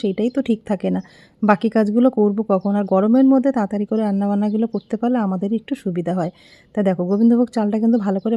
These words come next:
ভাজা হয়ে গেছে। তারপরে কড়াইয়ের মধ্যে কিন্তু আমি পরিমাণ মতন সর্ষের তেল আর জিরে ফোড়ন দিয়ে যে পটলটা নুন হলুদ মাখিয়ে রেখেছিলাম সেটাকে দিয়ে দিলাম, দিয়ে ভালো করে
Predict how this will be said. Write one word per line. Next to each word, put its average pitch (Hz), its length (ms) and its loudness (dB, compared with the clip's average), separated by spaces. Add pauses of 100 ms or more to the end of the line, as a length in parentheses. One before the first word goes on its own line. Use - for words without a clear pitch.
ভাজা 190 280 0
হয়ে 277 200 4
গেছে। 214 180 -2 (100)
তারপরে 202 360 -2
কড়াইয়ের 208 300 2
মধ্যে 233 220 0
কিন্তু 233 180 2
আমি 240 160 2
পরিমাণ 208 320 2
মতন 202 180 -2 (120)
সর্ষের 220 420 -2
তেল 330 140 0 (440)
আর 196 80 2 (100)
জিরে 214 300 2
ফোড়ন 233 320 4
দিয়ে 294 180 2
যে 269 60 0 (100)
পটলটা 226 380 0 (160)
নুন 214 200 2
হলুদ 233 260 2
মাখিয়ে 220 280 -6
রেখেছিলাম 285 360 -4 (100)
সেটাকে 185 360 -2
দিয়ে 170 160 -2
দিলাম, 180 220 -2
দিয়ে 226 120 0 (100)
ভালো 196 300 -2
করে 208 140 -2